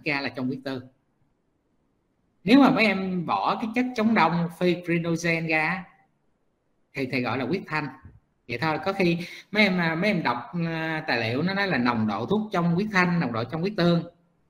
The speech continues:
Đó, thì nó cũng giống nhau thôi, nó chỉ khác là cái có chất chống đông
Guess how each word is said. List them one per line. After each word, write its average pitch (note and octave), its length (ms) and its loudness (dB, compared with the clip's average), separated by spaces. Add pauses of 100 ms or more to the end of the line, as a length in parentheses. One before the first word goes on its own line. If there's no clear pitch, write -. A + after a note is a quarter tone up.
(200)
Đó, C3 120 -6 (220)
thì B2 100 -2
nó D3 120 -2 (120)
cũng D3 140 -6
giống F3+ 180 2
nhau D#3 240 4
thôi, D3+ 100 0
nó D#3+ 180 -2
chỉ B2+ 120 -4
khác G3+ 260 -4
là C#3 180 -6
cái D#3+ 220 -4
có D#3+ 200 0
chất F3 100 -12
chống E3+ 120 -4
đông C3+ 140 -6